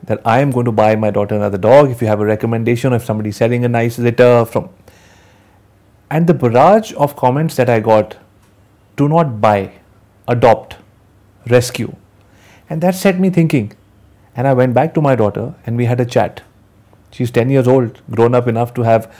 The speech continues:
a long conversation with me and to know exactly what she wants and, and her likes and dislikes. And when we together tried to understand that there is, there are so many beautiful puppies out there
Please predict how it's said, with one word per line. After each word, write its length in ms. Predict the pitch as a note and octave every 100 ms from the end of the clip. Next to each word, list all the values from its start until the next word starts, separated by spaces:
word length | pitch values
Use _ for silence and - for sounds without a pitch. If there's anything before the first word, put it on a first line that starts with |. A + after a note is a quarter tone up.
| -
a 60 | -
long 280 | G#2+ B2 C#3+
conversation 580 | A#2 A#2+ A#2+ B2+ A2 A#2+
with 120 | A2+ A2
me 180 | A2 A2+ - -
and 160 | - A2
to 60 |
know 100 | A#2+
exactly 460 | A2+ G#2+ A2+ A2+ B2+
what 180 | A2+ A2
she 120 | A2+
wants 340 | G2+ G#2+ A2+
and, 420 | A2+ G#2 - - -
and 180 | A#2 G#2
her 100 | G#2
likes 300 | G#2 G#2+ -
and 100 | G#2+
dislikes. 460 | G2+ G#2+ G#2 - - _ _ _ _ _ -
And 160 | C3+
when 160 | C#3 F3
we 300 | F#3 G3+ F3+ -
together 540 | C3 A#2 B2 E3 F3+ F3+ - _ _ _ _
tried 220 | - C#3+ D3+
to 80 |
understand 680 | C3+ B2+ D3+ - A2 G#2+ A#2+ _ _ _
that 140 | - C#3+
there 120 | D#3
is, 220 | D3+ -
there 140 | - D#3
are 60 |
so 360 | D#3 - - E3
many 260 | E3 E3+ D#3+
beautiful 580 | B2+ B2 C3+ C#3+ D3
puppies 480 | C#3 A2+ A#2+ C3+ B2
out 220 | A#2+ A2+
there 260 | A2 A2 A2+